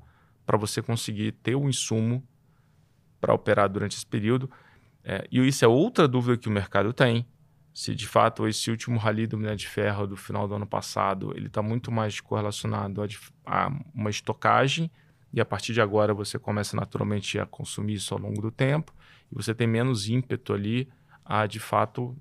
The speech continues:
é, importar a mina de ferro, que, consequentemente, poderia gerar, é, uma força negativa pra cotação da, da commodity. O que a gente enxerga aqui do nosso lado é que, o que que a gente olha? Bom, a gente olha o dado de produção,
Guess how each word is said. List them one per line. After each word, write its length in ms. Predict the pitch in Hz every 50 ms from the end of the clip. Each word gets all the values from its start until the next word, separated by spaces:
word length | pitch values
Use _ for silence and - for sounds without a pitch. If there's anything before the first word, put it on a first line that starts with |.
| - -
é, 60 | 117
importar 520 | 110 110 _ - 117 - - - - 107
a 40 | 107
mina 220 | 110 110 113 117 123
de 80 | 123
ferro, 420 | - - 131 123 123 131 139 143 139
que, 220 | - - 135 135 143 - - - _ _ _
consequentemente, 680 | - - - 110 - - 113 113 - - 113 110 113 -
poderia 320 | - - 113 110 104 113
gerar, 500 | 110 113 120 110 110 107 107 107 - - - _ _ - _ _ _ _ -
é, 200 | - 110 110 110
uma 180 | 110 110 110 107
força 280 | - 120 113 - 117
negativa 480 | 113 113 113 110 - - - 113 117 113
pra 140 | - 117 113
cotação 480 | - 113 - 120 117 - - 117 113
da, 440 | 113 117 120 117 117 110 110 107 98 -
da 120 | - 117 -
commodity. 680 | - 147 147 139 117 107 101 98 95 - - - _ _ _ _ - - - - - - - - - _ _ _ _ _
O 140 | - 131
que 160 | 123 - - 240
a 60 | 247
gente 280 | 196 190 190 - -
enxerga 400 | 135 - - - 110 113 110 101
aqui 160 | 101 98 - 107
do 100 | 104 101
nosso 260 | 104 101 - - 104
lado 360 | 104 104 123 123 110 95 90 - _ - - _ _ _ _ _ _ _ _
é 180 | _ - 101 -
que, 360 | - - - 113 98 - - - _ _ _ _ _ _ - _ _ _
o 40 | -
que 160 | - - 147
que 80 | - 170
a 20 |
gente 280 | 151 160 156 - - 123
olha? 260 | 98 90 87 - -
Bom, 140 | 127 98 90
a 40 |
gente 160 | 90 - - 110
olha 140 | 113 117
o 20 | 117
dado 140 | 113 117 110
de 80 | 110
produção, 580 | - - 117 113 - - 131 131 160 190 226